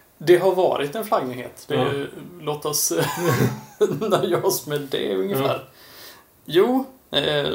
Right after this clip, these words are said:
Speaker 1: U S A har ju en ny president, vilket ju knappt har undgått någon.
Speaker 2: Nej.
Speaker 1: Han, eh, har ju en vicepresident. Och, eh, vad man tycker om honom, det kan vi ju lämna till Politikpodden kanske. Spoiler, jag gillar inte honom heller.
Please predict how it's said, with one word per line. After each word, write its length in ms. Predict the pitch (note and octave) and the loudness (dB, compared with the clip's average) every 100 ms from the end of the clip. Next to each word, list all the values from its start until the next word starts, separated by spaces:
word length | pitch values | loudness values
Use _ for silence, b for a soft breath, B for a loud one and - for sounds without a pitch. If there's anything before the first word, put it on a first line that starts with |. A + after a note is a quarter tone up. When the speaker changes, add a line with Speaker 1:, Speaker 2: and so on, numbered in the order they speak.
| C#3 D3 - - - | -4 -8 -14 -20 -14
Speaker 1:
U 180 | E3 F3 | -6 -4
S 140 | F3+ | 0
A 180 | G3 F#3+ F3+ | 2 2 2
har 120 | C#3 | 0
ju 100 | B2 | 0
en 80 | B2 | -4
ny 200 | B2 - - | -8 -10 -12
president, 540 | - C#3+ B2 F3+ F#3+ | -8 -4 -4 -4 -6
vilket 180 | - F3+ | -14 -10
ju 100 | F2 | -8
knappt 300 | E2+ - - | -8 -10 -10
har 80 | E3 | -10
undgått 320 | F3 D#3+ D#3 | -10 -8 -8
någon. 340 | F3+ F3+ D#3+ F#3+ - | -6 -6 -6 -10 -12
Speaker 2:
Nej. 240 | A#2 B2 C#3 B B B _ - | -10 -10 -12 B B B _ -20
Speaker 1:
Han, 480 | - C3+ C3 C3 | -4 -2 -2 -4
eh, 260 | B2+ B2+ A#2+ | -6 -6 -4
har 180 | B2 B2 | -4 -2
ju 40 | B2 | -4
en 260 | B2 B2+ | -6 -6
vicepresident. 1000 | C3+ C3+ - C3+ B2+ B2 F3+ A#3+ - - _ _ _ | -6 -6 -8 -10 -8 -6 -6 -6 -12 -20 _ _ _
Och, 260 | - B2+ B2 | -6 -2 -2
eh, 240 | A#2+ - - - _ | -4 -8 -12 -18 _
vad 180 | C#3 B2+ | -8 -6
man 120 | B2+ | -6
tycker 280 | B2+ - B2+ | -8 -2 -2
om 300 | B2 B2+ - | -2 -6 -8
honom, 380 | C#3 B2+ E3+ | -6 -4 -6
det 160 | F3+ F#2+ | -6 -6
kan 260 | - F#2 F#2 | -6 -8 -4
vi 60 | |
ju 340 | F#2 F2 E2+ E2+ | -4 -2 -4 -6
lämna 340 | E2+ D#2 - | -6 -4 -6
till 380 | - D#3 D3+ - | -8 -10 -10 -10
Politikpodden 840 | D#3 D#3 D#3+ D3 - C#3 C3+ F3 | -8 -6 -6 -10 -4 -2 -2 -6
kanske. 260 | E3+ C3+ - - _ B B B B B | -6 -6 -6 -12 _ B B B B B
Spoiler, 580 | - - D#3 C3 C#3+ C3+ | -10 -4 -2 2 0 0
jag 140 | C#3 C3+ | -2 -2
gillar 160 | B2+ | -2
inte 140 | B2 B2 | -4 -6
honom 180 | A#2+ B2 | -6 -6
heller. 260 | B2 B2+ | -8 -8